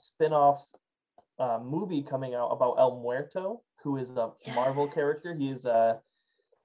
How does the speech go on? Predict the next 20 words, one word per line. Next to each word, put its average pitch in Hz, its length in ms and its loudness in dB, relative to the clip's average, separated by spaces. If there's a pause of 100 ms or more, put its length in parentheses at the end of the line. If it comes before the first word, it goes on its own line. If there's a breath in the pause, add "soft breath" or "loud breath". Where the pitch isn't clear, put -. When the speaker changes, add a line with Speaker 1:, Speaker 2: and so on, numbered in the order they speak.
(160)
Speaker 1:
he's 170 160 -2
a 151 40 -4
superhero. 143 920 4
He's 139 220 0
a, 117 400 6 (880)
he 135 420 -6
is 127 140 -2
a, 117 280 4
a, 127 80 2
like, 131 180 -2
a 131 60 0
Mexican 135 360 2 (380)
wrestler 131 540 0
superhero 131 460 2
whose 120 140 -6
powers 120 380 2
come 123 180 -4
from 117 200 -4
a 110 60 -8
mask 131 360 -2